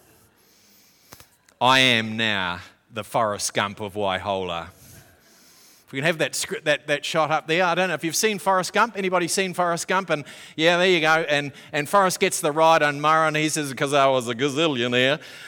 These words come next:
I love mowing that lawn so much, I do it for free."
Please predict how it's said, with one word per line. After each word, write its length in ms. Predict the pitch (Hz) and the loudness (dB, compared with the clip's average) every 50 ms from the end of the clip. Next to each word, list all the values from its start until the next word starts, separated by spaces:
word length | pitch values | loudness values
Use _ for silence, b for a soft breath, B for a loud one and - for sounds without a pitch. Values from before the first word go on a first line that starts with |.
| B B B B B _ | B B B B B _
I 140 | 156 160 131 | 4 4 4
love 260 | 123 131 131 123 117 | 6 6 4 4 2
mowing 340 | 123 127 131 131 131 131 131 | 0 0 0 0 0 0 0
that 180 | 131 135 139 | -2 -2 0
lawn 260 | 139 135 139 139 139 | -2 -2 -2 -2 -4
so 220 | 131 - 151 147 147 | -2 0 0 0 0
much, 280 | 147 156 160 147 - - - | 0 -2 -2 -2 -4 -2 0
I 140 | 143 104 | 0 0
do 240 | 104 104 123 131 139 | 0 -2 -2 -2 -2
it 80 | 156 - | -2 -4
for 100 | - 147 | -8 -12
free." 460 | - - 185 147 113 104 107 120 | -8 -4 -2 -2 -2 -2 -4 -6